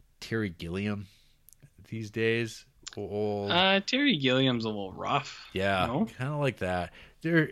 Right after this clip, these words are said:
Speaker 1: I mean, there's something like that. Like, Von Trier is pretty also public with him talking about his battling with depression and stuff like that.
Speaker 2: Mm.
Speaker 1: Like, this is a dark, nasty work, but man, I don't know. I, I would, cons-, I still would consider myself a Von Trier fan, but this movie kind of, <sighs>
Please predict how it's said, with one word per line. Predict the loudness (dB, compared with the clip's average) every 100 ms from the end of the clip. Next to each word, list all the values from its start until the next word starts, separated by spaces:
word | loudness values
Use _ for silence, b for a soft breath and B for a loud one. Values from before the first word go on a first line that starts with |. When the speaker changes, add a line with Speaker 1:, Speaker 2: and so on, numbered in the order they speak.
| -2
Speaker 1:
I |
mean, | -4 -2
there's | -2 -2
something | -4 -4
like | -2
that. | -2
Like, | 0
Von | 2 2
Trier | 2 -2
is | -2
pretty | -4 -2
also | -4 -6
public | -6 -4 -4 -6
with | -8
him | -8
talking | -4 -4 -4
about | -6 -8
his | -10
battling | -10 -8 -8 -8
with | -10
depression | -14 -10 -6 -4 -4
and | -6 -6
stuff | -4 -2
like | -2 0
that. | 0 0 -6 -20 -20 -20 _ -12
Speaker 2:
Mm. | -8 -6 -8 B B B
Speaker 1:
Like, | 2 6 6
this | 6
is | 4
a | 0 -2 -2
dark, | 0 0 -2
nasty | -4 -4
work, | -8 -8
but | -14
man, | -8 -6 -6 -2
I | -2
don't | -2 -4
know. | -6 -10 b b b -10
I, | -8 -4
I | -2
would, | -2 -4
cons-, | -8 -6 -6
I |
still | -2 0
would | -2 -4
consider | -8 -6 -4
myself | -2 -2 -2
a |
Von | -4 -8
Trier | -8 -8
fan, | -10 -12 -14 -12
but | -14 -4
this | -2 0
movie | 0
kind | -2 -4 -2 -2
of, | -2 -6 B B B B B B B _ _ _ _ _ _ -20 _ _ -20
<sighs> | -16